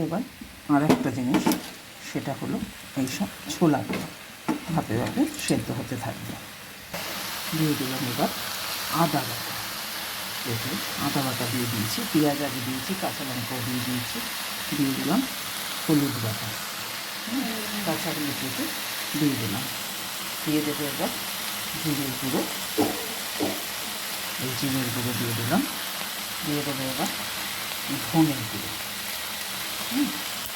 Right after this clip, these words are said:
ধনের গুঁড়ো দিয়ে দিলাম। আমার সব মশলা দেওয়া হয়ে গেল। দেবো একটু লবণ, লবণটা দেওয়া হয়নি। পেঁয়াজ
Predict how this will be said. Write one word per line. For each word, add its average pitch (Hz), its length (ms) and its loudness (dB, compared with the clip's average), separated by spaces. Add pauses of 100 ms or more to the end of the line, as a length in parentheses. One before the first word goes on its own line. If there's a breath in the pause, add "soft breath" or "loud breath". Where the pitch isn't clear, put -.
ধনের 127 340 0
গুঁড়ো 104 240 -2
দিয়ে 104 180 -2
দিলাম। 95 260 -4
আমার 160 240 4
সব 160 160 6 (100)
মশলা 123 360 0
দেওয়া 120 200 0
হয়ে 131 200 0
গেল। 117 120 0 (640)
দেবো 143 260 4
একটু - 160 -2 (100)
লবণ, 127 280 4 (680)
লবণটা 127 380 0
দেওয়া 123 200 4
হয়নি। 135 240 2 (400)
পেঁয়াজ 170 160 4